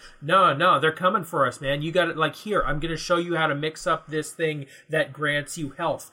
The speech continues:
Here, I mix up this thing that grants you great, you know, supernatural strength.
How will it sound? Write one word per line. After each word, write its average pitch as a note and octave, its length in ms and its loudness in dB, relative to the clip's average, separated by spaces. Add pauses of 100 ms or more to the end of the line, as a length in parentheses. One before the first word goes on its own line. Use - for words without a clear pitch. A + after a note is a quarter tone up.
(160)
Here, - 180 -6
I E3 60 -2
mix E3+ 320 -4
up F#3 120 0
this D#3+ 180 -4
thing F3 220 -2
that C#3 140 -8
grants D3 480 -4
you D3+ 260 -2 (260)
great, D#3+ 640 -2 (100)
you C#3+ 120 -4
know, C#3 80 0
supernatural D3+ 640 -2
strength. - 520 0